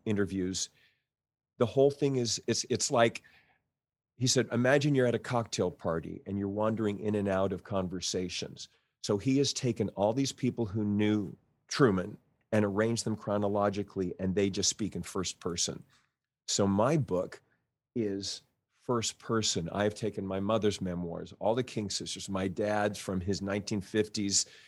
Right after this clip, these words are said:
you know, campy science fiction movies, and I've woven them in first person. So it's a hundred years of memories and photography, all in first person.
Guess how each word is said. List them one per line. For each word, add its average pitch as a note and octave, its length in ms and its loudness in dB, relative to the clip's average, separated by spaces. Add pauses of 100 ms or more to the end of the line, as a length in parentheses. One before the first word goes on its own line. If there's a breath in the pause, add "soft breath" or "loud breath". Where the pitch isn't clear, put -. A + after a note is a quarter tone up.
(120)
you A2 120 4
know, F#2+ 100 0
campy A2 380 0
science G#2 340 0
fiction G#2+ 460 -2
movies, F#2 440 -2 (360 loud breath)
and G#2 420 2
I've G2+ 280 4
woven A#2+ 560 2
them F#2+ 500 -2 (220)
in A2+ 120 0
first - 380 -2
person. A#2 420 0
So G2 400 -2
it's G#2+ 200 -4
a G#2 40 -4
hundred D3 760 -2
years G#2+ 580 -4 (640)
of F2+ 300 -4
memories G#2+ 640 0
and F#2 180 -12
photography, G2+ 920 -2 (520 soft breath)
all C3 280 -4
in C3 120 -2
first B2+ 380 -4
person. - 380 0